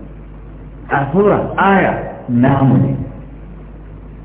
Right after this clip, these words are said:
Addinin kai baka komai, kar ka taɓa mana kayan. Daga sunan ku zo kuna sunan wai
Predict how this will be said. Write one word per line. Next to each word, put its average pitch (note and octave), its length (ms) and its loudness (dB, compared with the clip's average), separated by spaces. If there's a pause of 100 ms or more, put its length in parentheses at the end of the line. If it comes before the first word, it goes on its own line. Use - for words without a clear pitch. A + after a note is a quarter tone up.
(220)
Addinin F3+ 420 0
kai D3 120 -2
baka E3+ 240 0
komai, F#3+ 340 -4
kar A3+ 160 -2
ka G3+ 100 0
taɓa C3 220 0
mana C3 180 0
kayan. G2+ 400 -2 (1400)
Daga C#3+ 180 4
sunan E3+ 220 2
ku D3+ 100 2
zo D3+ 80 4
kuna D3+ 360 2
sunan D#3 160 0
wai D#3+ 280 4